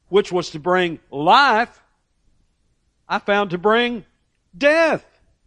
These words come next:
For sin, taking occasion by the commandment, deceived me and it killed me. Man, there's a lot there, isn't there? Sin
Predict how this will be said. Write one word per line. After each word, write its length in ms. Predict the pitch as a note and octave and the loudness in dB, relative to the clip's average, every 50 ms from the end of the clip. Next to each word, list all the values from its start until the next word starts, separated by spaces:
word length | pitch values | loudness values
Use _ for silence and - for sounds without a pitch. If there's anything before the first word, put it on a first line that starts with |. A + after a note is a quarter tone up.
| _ _ _ _ _ _ _ _ _ - | _ _ _ _ _ _ _ _ _ -8
For 120 | F3+ F#3 | -8 -6
sin, 580 | - - - G#3+ B3 C#4 C#4 C4 A#3+ A#3+ A3+ - _ _ _ | -6 -6 -4 -2 0 0 0 -2 -2 -4 -8 -12 _ _ _
taking 440 | - - A3+ A3+ A3+ G3+ F#3+ F#3+ F#3 | -4 -2 -2 0 -2 -2 -4 -4 -4
occasion 580 | F3 - - G#3 A#3 C4+ C#4 G#3 G#3+ A3+ G3+ | -6 -4 0 0 0 0 0 -2 -6 -6 -2
by 180 | F3+ G3 G3 G3 | 0 2 2 2
the 100 | F3+ E3+ | 0 -4
commandment, 720 | - - F#3 F#3+ F#3+ F#3+ A3+ C4 C#4 C4+ B3+ A3 G#3 - - _ _ _ _ _ _ - | -6 -6 -6 -6 -4 -2 -2 0 0 -2 -2 -4 -6 -8 -10 _ _ _ _ _ _ -4
deceived 800 | G3 A3 - - - - - C4 D#4 E4 E4 D#4 C#4 G#3 - E3+ | -2 -2 -2 -2 -6 -6 -6 -4 -4 -2 -2 -2 -4 -4 -6 -4
me 560 | E3+ F3 F3+ F#3 F#3 G#3 A3 A3+ G#3 - _ _ _ _ _ _ _ _ _ _ _ _ - | -2 0 2 2 2 0 0 -4 -6 -10 _ _ _ _ _ _ _ _ _ _ _ _ -2
and 200 | F#3+ G3 F#3+ F#3+ | -2 0 0 0
it 260 | F#3+ F#3 - _ _ | -2 -4 -6 _ _
killed 500 | - - A#3+ C4 B3+ A#3+ G#3+ F3+ B2+ D3 | 2 4 6 6 6 6 4 2 -2 -6
me. 340 | D3+ C#3+ C#3 A2+ G2+ F2+ _ _ _ _ _ _ _ _ _ _ _ _ _ _ _ _ _ _ _ _ _ _ _ _ _ _ _ _ _ _ _ _ _ _ _ _ _ _ _ _ | -10 -10 -10 -10 -12 -16 _ _ _ _ _ _ _ _ _ _ _ _ _ _ _ _ _ _ _ _ _ _ _ _ _ _ _ _ _ _ _ _ _ _ _ _ _ _ _ _
Man, 260 | B2+ C#3+ E3+ D#3+ B2 - _ _ _ _ _ _ _ _ _ _ _ _ _ _ _ _ _ _ _ _ _ _ _ _ _ _ _ _ _ _ | -10 -8 -6 -6 -8 -10 _ _ _ _ _ _ _ _ _ _ _ _ _ _ _ _ _ _ _ _ _ _ _ _ _ _ _ _ _ _
there's 200 | - - A#3 G3 | -10 -10 -8 -8
a 60 | D3+ D3 | -6 -2
lot 320 | D#3 D#3+ D#3 - - - | -2 -2 -2 -4 -6 -6
there, 340 | D3+ - B3+ A#3 D3+ A2 B2+ | -4 -4 -4 -4 -4 -6 -8
isn't 180 | E3 F3 B2+ | -8 -10 -10
there? 160 | A2 G2 - _ _ _ _ _ _ _ _ _ _ _ _ _ _ _ _ _ _ _ _ _ _ _ _ _ _ _ _ _ - | -12 -20 -20 _ _ _ _ _ _ _ _ _ _ _ _ _ _ _ _ _ _ _ _ _ _ _ _ _ _ _ _ _ -18
Sin 800 | - - - - - - B3 C4 B3 A3+ G3+ F#3+ F#3 F3+ D3 | -14 -12 -10 -8 -4 -2 -2 0 0 0 -2 -2 -4 -6 -10